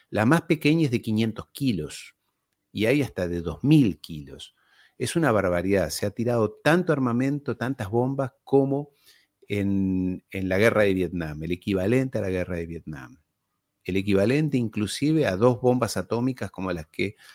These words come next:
arrojó Estados Unidos sobre, eh, Japón en la Segunda Guerra Mundial. Es una barbaridad. Por eso no se aplica el principio de despro-, de proporcionalidad.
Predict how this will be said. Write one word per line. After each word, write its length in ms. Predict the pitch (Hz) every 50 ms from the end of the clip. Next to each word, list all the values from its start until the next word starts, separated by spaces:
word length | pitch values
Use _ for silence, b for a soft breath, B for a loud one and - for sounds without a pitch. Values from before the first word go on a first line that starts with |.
| b b b b b b
arrojó 680 | - 98 - 101 92 - - - 107 104 107 - - -
Estados 400 | - - - - 104 101 - -
Unidos 400 | - 92 98 98 98 95 - - -
sobre, 680 | - - - - 95 95 92 92 90 92 95 - _ _ _ _ _ _ _ _ _ _
eh, 200 | - 80 80 78 78 - -
Japón 540 | - - - 95 - - 104 107 110 110 104
en 100 | 85 87
la 80 | 87 -
Segunda 320 | - 90 87 90 85 87
Guerra 220 | 82 85 85 87
Mundial. 400 | 85 82 80 80 80 78 76 78
Es 160 | - - - -
una 180 | 123 110 101
barbaridad. 680 | 95 87 85 85 80 80 80 85 87 90 85 78 76 B B B B B B B _
Por 160 | - 113 120 139
eso 240 | 135 135 - 139
no 140 | 127 127 127
se 100 | - -
aplica 340 | 123 - - 123 127 120 139
el 80 | 131 123
principio 580 | - 101 95 - - 123 117 - 127 113 101
de 180 | 95 95 98 92
despro-, 580 | 87 104 101 85 - _ - - 95 151 - -
de 380 | - 120 101 110 117 120 - _ -
proporcionalidad. 1080 | 127 127 120 120 - 104 95 - - - 95 85 82 85 85 107 127 127 110 87 -